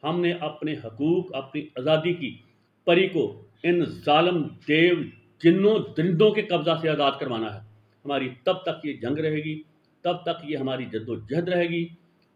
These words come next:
जंग का मतलब ये नहीं कि हम कोई, अ, अ, हमारे पास तो छुरी नहीं, हम इनसे क्या मुक-, मुकाबला करेंगे। इनके जुल्म के ख़िलाफ़ हमने सब्र और तहम्मुल का मुजाहरा करना है,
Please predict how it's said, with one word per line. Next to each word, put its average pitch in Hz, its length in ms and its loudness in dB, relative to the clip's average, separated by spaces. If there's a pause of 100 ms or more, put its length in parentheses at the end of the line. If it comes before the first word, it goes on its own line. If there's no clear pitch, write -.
जंग 151 200 -4
का 175 140 -6
मतलब 170 280 -4
ये 165 180 0
नहीं 208 120 0
कि 202 120 -6
हम 175 440 -6
कोई, 170 360 -4 (280)
अ, 131 40 -8
अ, 120 840 -6
हमारे 160 280 0
पास 196 200 -4
तो 208 120 -4
छुरी 202 360 -2
नहीं, 226 200 -2
हम 220 180 -2
इनसे 220 220 -6
क्या 214 280 -4
मुक-, 170 400 -10
मुकाबला 143 400 -4
करेंगे। 123 400 -6 (440)
इनके 190 320 0
जुल्म 180 360 -2
के 196 140 -2
ख़िलाफ़ 156 320 -2 (840)
हमने 165 260 0
सब्र 156 480 0
और 156 240 -4
तहम्मुल 139 320 -4
का 143 140 -6
मुजाहरा 117 280 -4
करना 98 300 -12
है, 98 120 -18